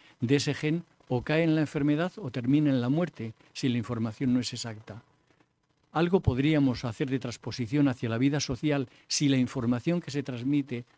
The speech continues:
no es verdadera, no es veraz, seguramente que la sociedad puede enfermar o puede autodestruirse. Y, claro, la información, sin embargo, hoy día,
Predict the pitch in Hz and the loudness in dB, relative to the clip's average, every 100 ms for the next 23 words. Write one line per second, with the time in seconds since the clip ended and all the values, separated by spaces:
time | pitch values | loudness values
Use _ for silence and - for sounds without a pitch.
0 | - 131 165 135 113 135 139 139 139 131 | 4 4 6 2 0 -4 -4 -2 -2 -4
1 | 135 _ _ _ _ 123 135 151 120 135 | -8 _ _ _ _ 2 4 6 4 2
2 | 135 143 - _ _ _ _ _ - - | 0 -2 -6 _ _ _ _ _ -10 0
3 | 123 143 147 147 143 139 123 123 117 120 | 2 4 4 4 2 -2 -4 -6 -6 -4
4 | 131 147 131 139 131 117 123 147 - 123 | -2 0 2 2 0 -2 0 -2 -4 -6
5 | 104 - 147 127 123 _ - 117 113 117 | 4 4 4 0 -4 _ -6 -6 -4 -6
6 | 110 - 107 110 107 - 95 _ _ _ | -8 -10 -10 -10 -10 -14 -18 _ _ _
7 | _ _ _ _ _ _ _ _ _ - | _ _ _ _ _ _ _ _ _ -4
8 | 160 156 156 - _ - 202 226 - 156 | 2 2 2 -4 _ -10 -6 -6 -4 -2
9 | 143 143 135 139 - 208 196 185 180 180 | 0 2 2 2 2 2 2 2 2 4
10 | 185 185 233 _ _ _ - 170 170 160 | 4 2 0 _ _ _ 2 4 6 4
11 | 165 165 | 4 2